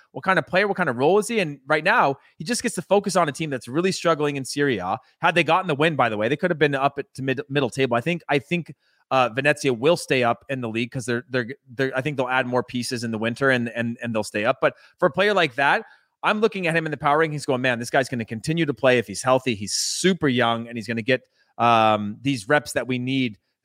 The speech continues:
to make him a better player. We can't have everybody playing in, in, in great scenarios all the time. They need to be able to grind through that, that make them better players. So yeah, that would be, um, you know, Conrad playing in, in Le Classique, uh, Serginho Dest playing in, in El Clasico, um,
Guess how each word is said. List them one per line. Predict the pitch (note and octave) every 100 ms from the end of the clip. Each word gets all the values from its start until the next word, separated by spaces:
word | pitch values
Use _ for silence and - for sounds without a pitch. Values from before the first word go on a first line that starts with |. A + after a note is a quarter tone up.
| -
to | C#3+
make | D3 C#3
him | D#3 C#3+
a | D3
better | A#2+ - C3+ C3+ B2
player. | - B2+ A2+
We | A2+
can't | D#3 D3+
have | C#3+
everybody | C3+ B2 B2 A2+
playing | - A#2 A2+ A2+
in, | A#2 A2+ A#2+
in, | A2+ A2
in | A#2+ A2+
great | A2+ A#2
scenarios | - A2 A2 G#2+ A2
all | G2+
the |
time. | G#2+ A2+ B2+
They |
need | B2+ A2+
to |
be | G#2
able | A2+ G#2
to | G2
grind | G#2+ A2 G#2
through | A#2
that, | A2 G2+
that | G2+
make | G#2+
them | G2+
better | G2+ G2
players. | G#2+ G2
So | F3+
yeah, | G#3+ D3 - _
that | G#3
would | B3 F3+
be, | A3 F#3 - _ -
um, | D3+ C#3+ C3 B2 A2+ A2 _ _ _ _ _ - -
you | D3+
know, | C#3 C3
Conrad | D#3+ E3 D3+ -
playing | D#3 D#3
in, | D3 C#3+ D3
in | D3 C#3
Le | C3
Classique, | C#3 B2 - C#3+ - -
uh, | A#2+
Serginho | C3 B2+ C#3+ B2
Dest | C3+ C3
playing | - C3 B2+ B2
in, | B2 B2 B2+
in | B2+ A#2+ A#2+ B2
El | A2+
Clasico, | - D3+ D3 C3 C#3 B2+ A#2+ _ _ _
um, | A#2+ A#2+ A2+ A2 G#2+ G#2